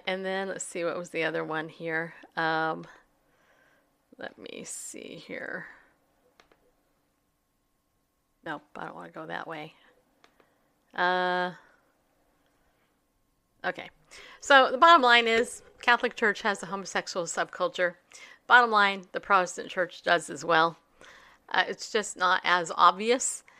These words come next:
Um, if the recent Revoice conference doesn't actually share how the liberal faction of the church has indoctrinated people into thinking that homosexuality is normal, natural, should be accepted and embraced, and you should identify yourself that way as a Christian,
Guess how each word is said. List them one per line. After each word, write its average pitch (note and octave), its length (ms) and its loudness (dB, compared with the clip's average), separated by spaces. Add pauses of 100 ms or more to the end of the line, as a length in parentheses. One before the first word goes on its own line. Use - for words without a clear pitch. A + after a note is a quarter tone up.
(260)
Um, F3+ 400 4
if F3 120 -8
the G3 160 -6
recent G#3+ 360 -6
Revoice G3 560 -2
conference G3 580 -6
doesn't F#3 480 -4
actually F3 540 -2
share G3+ 580 0
how F3+ 500 2
the E3 140 0
liberal F3+ 460 0
faction F3 580 -2
of F3 260 0
the F3 140 -6
church - 460 -4
has E3+ 520 -2
indoctrinated F3 760 0
people F3 300 -4
into E3 180 -10
thinking E3+ 380 -12
that D#3+ 200 -4
homosexuality E3 840 -4
is D3+ 180 -12
normal, E3+ 300 -2
natural, D#3 560 -2 (520)
should C4 220 0
be B3 140 2
accepted A3+ 480 -2
and G3 80 -2
embraced, F#3 460 -2
and F3+ 200 -6
you F3+ 60 -10
should F3+ 180 -6
identify F3 480 0
yourself G3 400 0
that G3 180 4
way G3 200 0
as F#3 240 0
a G3+ 40 -10
Christian, B3+ 500 -2